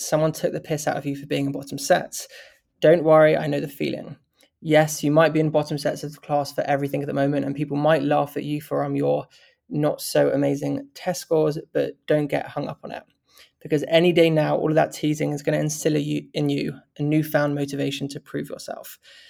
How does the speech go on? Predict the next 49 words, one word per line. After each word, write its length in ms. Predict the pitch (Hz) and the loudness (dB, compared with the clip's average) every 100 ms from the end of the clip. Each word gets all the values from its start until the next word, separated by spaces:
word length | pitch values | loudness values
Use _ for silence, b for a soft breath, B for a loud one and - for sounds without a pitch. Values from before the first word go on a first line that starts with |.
| b b | b b
Maybe 260 | 143 143 139 | 2 4 4
you'd 80 | |
even 320 | 135 139 139 - | 2 -2 -6 -8
call 260 | - - 139 | -10 -2 -2
it 120 | - | -2
a 60 | 143 | -6
complex, 580 | - 147 139 - - - | -10 -10 -8 -12 -14 -18
which 160 | - | -16
will 60 | 151 | -14
stay 200 | - - | -12 -12
with 180 | 156 - | -12 -16
you. 200 | - 156 _ _ _ - | -18 -18 _ _ _ -2
But 80 | |
the 80 | 156 | 2
name 420 | 151 156 165 170 | 4 6 4 2
doesn't 320 | - 151 143 147 | 2 2 2 -4
matter. 360 | 139 - 160 - - | -4 -6 -8 -14 -10
The 80 | 156 | -2
result 320 | 147 147 151 | 4 4 4
is 100 | 156 | 2
the 120 | 143 | -6
same. 320 | - - - - b b b | -6 -6 -8 -14 b b b
You're 120 | 160 | -2
gonna 120 | 143 | 0
start 240 | 139 147 131 | 2 2 4
working 440 | 139 139 139 143 - 156 | 2 0 -4 -6 -6 0
really 500 | 160 156 147 143 - - | 2 2 2 0 -4 -2
bloody 380 | 147 170 160 | 4 6 6
hard 480 | 143 151 147 139 190 | 4 4 4 -2 -4
<laughs> 40 | - | -4
to 100 | 156 | -8
prove 500 | - 151 139 139 139 _ | -2 0 0 -2 -6 _
yourself 400 | 147 - 196 202 | -8 2 2 2
and 80 | 151 | -2
to 100 | - | -6
prove 220 | - 139 | -4 -4
them 160 | 139 139 | -2 -4
all 100 | 143 | -4
wrong. 260 | 160 - - _ B B B B B _ | -6 -8 -14 _ B B B B B _
It 100 | - | -2
might 200 | 151 156 | 4 6
not 140 | 165 156 | 6 4
have 100 | 160 | 4
much 220 | 151 - | 2 2
of 40 | |
an 60 | 156 | -2
effect 300 | 151 151 - | 4 2 2
at 100 | - | 4
first, 460 | 170 185 208 - | 8 8 6 -2